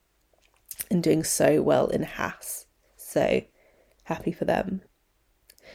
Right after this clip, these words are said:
And following on from discussions of testing, actually, one thing that kind of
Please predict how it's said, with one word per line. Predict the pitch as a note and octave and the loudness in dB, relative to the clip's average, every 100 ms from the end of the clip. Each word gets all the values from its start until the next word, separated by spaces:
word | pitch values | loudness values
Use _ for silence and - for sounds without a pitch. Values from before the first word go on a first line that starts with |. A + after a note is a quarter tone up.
| - - | -2 6
And | A#3+ | 6
following | - D#4+ F#4+ D4+ - | 12 12 12 10 8
on | E3+ G#3 | 8 8
from | G3+ F#3 | 6 2
discussions | F3 - E3 E3+ | 0 0 0 0
of | D#3 | 0
testing, | - F#3+ - - | 2 0 0 0
actually, | G#2+ - - - - - - - - _ | 0 -2 -2 -2 -4 -10 -16 -18 -20 _
one | G3 C4+ D4+ | 6 6 6
thing | G3+ G#3 | 6 8
that | F3+ A#2+ - _ _ _ _ | 8 6 0 _ _ _ _
kind | - F#3 G3 A3 | -4 4 6 8
of | G3+ | 8